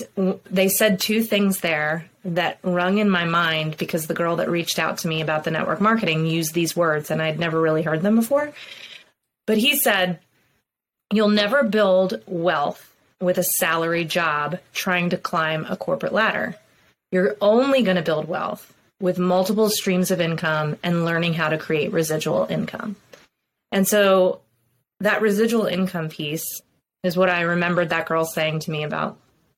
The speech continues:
network marketing. And so, to her surprise,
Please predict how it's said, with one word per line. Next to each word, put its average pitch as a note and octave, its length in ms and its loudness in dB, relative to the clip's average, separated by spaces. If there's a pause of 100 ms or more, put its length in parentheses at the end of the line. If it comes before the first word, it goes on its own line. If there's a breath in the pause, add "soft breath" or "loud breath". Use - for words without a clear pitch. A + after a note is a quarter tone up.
network E3+ 380 -2
marketing. G3 480 -2 (680 loud breath)
And G3 200 2
so, F#3 580 2 (680 loud breath)
to A#3 140 2
her B3+ 140 6
surprise, G3 760 0